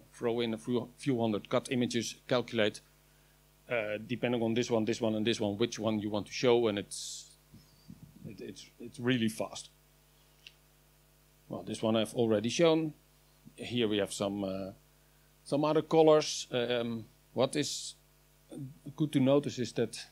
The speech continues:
neither of these user interfaces are sequential. You can actually start at the back and work your way forward, or the other way around,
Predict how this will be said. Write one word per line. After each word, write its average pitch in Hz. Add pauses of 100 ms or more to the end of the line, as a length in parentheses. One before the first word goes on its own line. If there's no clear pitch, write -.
(120)
neither 165
of 135
these 127
user 131
interfaces 117
are 107
sequential. 113
You -
can 123
actually 117
start 113
at -
the 98
back 113
and 110
work 113
your 110
way 110
forward, 127
or 117
the 110
other 113
way 107
around, 151